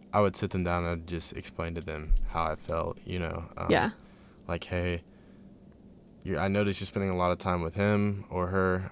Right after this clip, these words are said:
Speaker 1: um, and it's kinda making me feel left out, and I was wondering if we could spend more time together," or something
Speaker 2: Yeah.
Speaker 1: like that, you know what I mean?
Speaker 2: Mm-hmm.
Speaker 1: So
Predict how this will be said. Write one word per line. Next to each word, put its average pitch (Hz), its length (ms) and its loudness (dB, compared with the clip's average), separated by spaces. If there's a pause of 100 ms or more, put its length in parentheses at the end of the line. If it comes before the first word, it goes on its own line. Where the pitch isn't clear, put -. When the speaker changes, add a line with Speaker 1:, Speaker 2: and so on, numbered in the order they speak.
Speaker 1:
um, 87 440 -4 (180)
and 101 120 2
it's 92 120 -2
kinda 92 200 2
making 87 300 -2
me 87 140 0
feel 87 220 -2
left 87 340 -2
out, 85 280 2
and 85 120 -2
I 82 80 0
was 82 140 -2
wondering 85 320 -2
if 82 160 -10
we 90 100 -4
could 82 160 -10
spend 82 260 -6
more 80 160 -6
time 82 280 -6
together," 80 460 -6
or 85 60 -4
something 82 440 -2
Speaker 2:
Yeah. 82 140 4
Speaker 1:
like - 100 0
that, 82 200 -2
you 87 80 -6
know 87 100 -4
what 85 100 -6
I 85 60 -6
mean? 85 260 -6 (500)
Speaker 2:
Mm-hmm. 202 300 4
Speaker 1:
So 80 420 -4